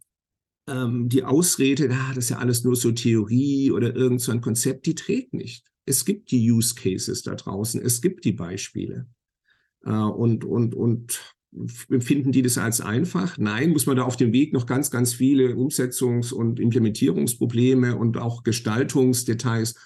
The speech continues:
auf den jeweiligen Unternehmenskontext anpassen? Ja, natürlich. Aber machbar ist es. Ich würde jedem Unternehmen, oder mal andersrum,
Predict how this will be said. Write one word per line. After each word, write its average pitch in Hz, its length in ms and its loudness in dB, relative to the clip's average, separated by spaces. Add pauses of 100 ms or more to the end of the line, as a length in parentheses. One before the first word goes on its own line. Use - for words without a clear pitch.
(260)
auf 123 220 0
den 127 140 4
jeweiligen 113 480 2
Unternehmenskontext 110 1400 0
anpassen? 123 640 -2
Ja, 139 200 2
natürlich. - 600 0 (360)
Aber 90 200 -6
machbar 62 440 -10
ist 113 160 -6
es. - 240 -14 (380)
Ich - 180 -2
würde 143 140 4
jedem 135 420 4
Unternehmen, 139 880 0 (280)
oder 131 120 2
mal 123 140 2
andersrum, 120 560 0